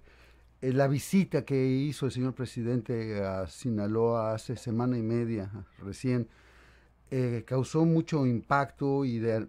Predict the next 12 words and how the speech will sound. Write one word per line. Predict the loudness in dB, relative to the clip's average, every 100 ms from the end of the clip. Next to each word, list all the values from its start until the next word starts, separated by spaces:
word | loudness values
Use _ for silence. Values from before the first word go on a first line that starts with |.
| -4
y | -2 0 0 0 0 -2 -2 -2 -4 -6 -8
en, | -6 -2 -2 -4 -16 -20 -20 -10
desde | -4 -2
nuestra | -2 -4 -6
perspectiva, | -10 -10 -12 -4 -2 0 -2 -6 -20 -20 -20 _ _ _ _ _ _ _
desentrampó | -2 0 2 -2 0 -2 -2 -2 0 2 2 -2 -14 -10
y | -4 0
ha | 2 4
hecho | 2 2 0 -2 -4 -4 -4 -16 -20 -16
que | -4 -2 -2
sus | -4 -4
declaraciones | -4 -4 -2 -2 -4 0 2 4 2 -2